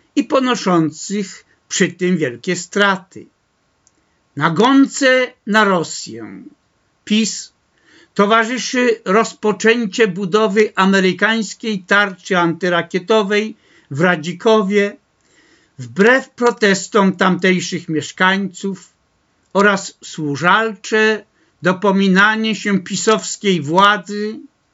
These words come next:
o założenie w Polsce wielkiej wojskowej bazy U S A i nato skierowanej przeciwko Rosji. W tym względzie widzimy zdumiewającą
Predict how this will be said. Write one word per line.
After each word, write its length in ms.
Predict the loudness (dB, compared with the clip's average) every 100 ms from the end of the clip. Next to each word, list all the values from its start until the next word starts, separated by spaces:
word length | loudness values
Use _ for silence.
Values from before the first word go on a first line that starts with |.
| _ _ _ _
o 100 | -2
założenie 680 | 2 2 4 2 2 0 -2
w 80 | -4
Polsce 760 | -2 0 0 -6 -8 -4 -4 -8 _ _ _ _
wielkiej 920 | -6 0 0 -2 -4 -2 0 -2 -6 -18 _ _
wojskowej 720 | 0 0 0 0 0 2 0 -2
bazy 680 | 2 4 4 2 0 0
U 140 | 2 2
S 280 | 2 -4 -2
A 420 | 2 4 2 0
i 120 | -4 -2
nato 760 | 2 2 0 -2 -2 -2 -4 _ _ _ _
skierowanej 960 | -20 -6 -4 -2 -4 -4 -4 -2 -4 -6
przeciwko 720 | -8 -8 -10 -16 -8 -4 -2
Rosji. 540 | -2 -4 -10 -18 -20 _ _ _ _ _ _ _ _ _ _ _ _ _ _ -20 -20 -20 -20 _
W 100 | -4
tym 460 | 0 2 2 0
względzie 760 | -2 0 2 2 0 0 0 0
widzimy 720 | -2 -6 -2 0 2 2 0
zdumiewającą 1400 | 2 2 4 2 2 2 2 2 2 0 -4 0 2